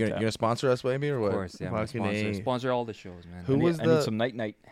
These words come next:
Speaker 1: who was that, um, famous podcaster or famous gamer that was on the story today I saw on there? It was a girl.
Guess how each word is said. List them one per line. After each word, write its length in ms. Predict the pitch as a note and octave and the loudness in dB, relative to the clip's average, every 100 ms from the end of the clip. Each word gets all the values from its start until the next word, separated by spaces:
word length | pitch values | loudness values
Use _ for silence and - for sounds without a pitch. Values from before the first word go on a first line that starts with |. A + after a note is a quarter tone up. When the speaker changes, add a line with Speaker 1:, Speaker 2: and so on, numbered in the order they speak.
| - - | -20 -2
Speaker 1:
who 80 | C#3 | 0
was 240 | D3+ E3+ | 2 0
that, 180 | E3+ E3 | 4 4
um, 260 | D#3 C#3+ B2+ | 4 2 0
famous 280 | C3 C3 | 0 -2
podcaster 560 | - A#2+ A#2+ B2 A2 - | 0 0 2 2 -2 0
or 100 | G#2 | -2
famous 320 | - A2 G#2+ | 0 -2 -2
gamer 280 | - G2+ G#2 | -2 -2 0
that 120 | G2 | 0
was 140 | F#2 F#2 | -2 -2
on 120 | F#2+ | -4
the 60 | F#2 | -4
story 300 | - G2 B2 | -4 -4 -4
today 200 | A#2 - | -6 -8
I 60 | - | -8
saw 140 | - | -10
on 180 | - G1+ | -10 -10
there? 200 | G1+ - | -10 -12
It 600 | _ _ _ _ _ - | _ _ _ _ _ -18
was 20 | F#2+ | -12
a 40 | |
girl. 240 | F#2+ F#2+ | -8 -8